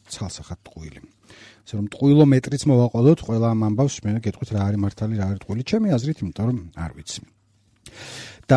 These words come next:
ასევე მე შევყევი, შეყო მოგეთ ერთი ორმოცდაათი ტაბი მქონდა გახსნილი და ზოგი არის რაღაც ესეთი ისტორია, აშკარად ტყუილი. და ზოგი არის, მ, რაღაც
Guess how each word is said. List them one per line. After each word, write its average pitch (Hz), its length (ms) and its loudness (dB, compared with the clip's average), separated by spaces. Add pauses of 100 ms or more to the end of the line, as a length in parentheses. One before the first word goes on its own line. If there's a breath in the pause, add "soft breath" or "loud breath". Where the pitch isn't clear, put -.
(120)
ასევე 196 460 10 (100)
მე 190 240 10
შევყევი, 160 480 6
შეყო 147 160 2
მოგეთ 117 240 2
ერთი 95 160 -6
ორმოცდაათი 123 560 4
ტაბი 107 220 -4
მქონდა 87 260 -8
გახსნილი 135 400 2
და 92 80 -2
ზოგი 156 460 6
არის 107 260 2
რაღაც 104 240 -6
ესეთი 131 400 -4
ისტორია, 143 440 4 (200)
აშკარად 107 500 -2
ტყუილი. 92 460 -2 (720 loud breath)
და 110 100 -2 (140)
ზოგი 180 320 8
არის, 143 320 8
მ, 175 80 6 (1500 loud breath)
რაღაც 165 280 4